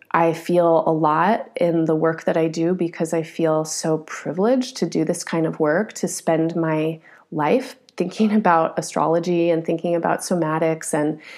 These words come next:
thinking about art and working with people to, you know, move towards their happiness and best benefit.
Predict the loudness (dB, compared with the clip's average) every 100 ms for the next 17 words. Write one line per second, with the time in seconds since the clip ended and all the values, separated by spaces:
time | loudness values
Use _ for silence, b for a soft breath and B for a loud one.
0 | B -2 0 2 2 0 0 0 2 0
1 | 0 0 2 0 0 0 -2 -4 -2 0
2 | 0 -2 -4 -2 -4 B B B B _
3 | 0 2 2 0 0 2 4 2 -2 0
4 | 2 2 0 -4 0 2 2 2 0 -4
5 | -8 -4 0 2 0 0 0 0 -2 -2
6 | -2 -2 -2 -2 -2